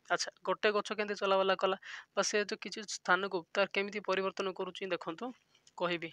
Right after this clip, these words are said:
ଗୋଟେ ଗଛ କେମିତି ତାର ସ୍ଥାନ ପରିବର୍ତ୍ତନ କରୁଛି। ମନେକର ସେ ଗୋଟେ ଛୋଟ ପ୍ଲାଣ୍ଟ ହେଇକି ଅଛି, ଗୋଟେ ଚାରା ଗଛଟେ ଅଛି, ହଁ କି ନାଇଁ? ଏତିକି ସ୍ଥାନ ବା ଏତିକି ସ୍ଥାନରେ ଅଛି ସିଏ। ଯଦି ସେ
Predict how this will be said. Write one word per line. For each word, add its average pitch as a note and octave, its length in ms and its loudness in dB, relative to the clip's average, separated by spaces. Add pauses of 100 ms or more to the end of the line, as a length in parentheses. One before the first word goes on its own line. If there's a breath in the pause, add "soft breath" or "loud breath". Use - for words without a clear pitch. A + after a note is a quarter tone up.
ଗୋଟେ F3+ 200 -2
ଗଛ F3 240 0
କେମିତି G3+ 220 -2
ତାର G3 160 6
ସ୍ଥାନ F3+ 260 -4
ପରିବର୍ତ୍ତନ E3+ 400 -2
କରୁଛି। D#3 280 -8 (480 loud breath)
ମନେକର A3 440 0
ସେ - 160 -4
ଗୋଟେ A3 320 0
ଛୋଟ G#3+ 240 -2
ପ୍ଲାଣ୍ଟ F3 380 8
ହେଇକି E3+ 180 2
ଅଛି, E3 160 -4
ଗୋଟେ F#3 160 2
ଚାରା E3+ 300 10
ଗଛଟେ E3+ 340 0
ଅଛି, E3 280 -2
ହଁ A3+ 120 4
କି A#3+ 80 4
ନାଇଁ? G3+ 140 2 (800 loud breath)
ଏତିକି A#3+ 260 0
ସ୍ଥାନ A#3 280 6 (180)
ବା G#3+ 180 2 (260)
ଏତିକି A3 340 -2
ସ୍ଥାନରେ A3+ 380 6
ଅଛି G#3+ 200 0
ସିଏ। A3 180 -4 (520 loud breath)
ଯଦି G3 320 -4
ସେ C4+ 200 -2